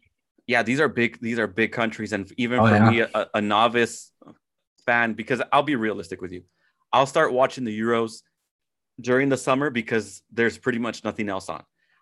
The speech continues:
Speaker 1: I'll definitely
Speaker 2: Non-existent.
Speaker 1: watch the World Cup, but I,
Speaker 2: Mm-hmm.
Speaker 1: outside of that, you know, I'll watch if Mexico is playing,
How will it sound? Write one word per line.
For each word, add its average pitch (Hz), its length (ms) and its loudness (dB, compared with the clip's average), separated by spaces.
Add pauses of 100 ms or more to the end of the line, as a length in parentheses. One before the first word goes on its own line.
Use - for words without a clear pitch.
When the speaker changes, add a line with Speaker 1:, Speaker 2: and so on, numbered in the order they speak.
(140)
Speaker 1:
I'll 120 140 6
definitely 113 540 10
Speaker 2:
Non-existent. 135 140 6
Speaker 1:
watch 123 400 2
the 117 120 -2
World 110 320 -2
Cup, 101 300 -2 (540)
but 113 200 -4
I, 117 120 4
Speaker 2:
Mm-hmm. 107 160 0
Speaker 1:
outside 139 380 2
of 127 80 -2
that, 131 280 0 (320)
you 120 80 -8
know, 110 220 -4
I'll 123 120 2
watch 127 400 0
if 113 160 -4
Mexico 139 680 0
is 110 160 -4
playing, 139 420 -4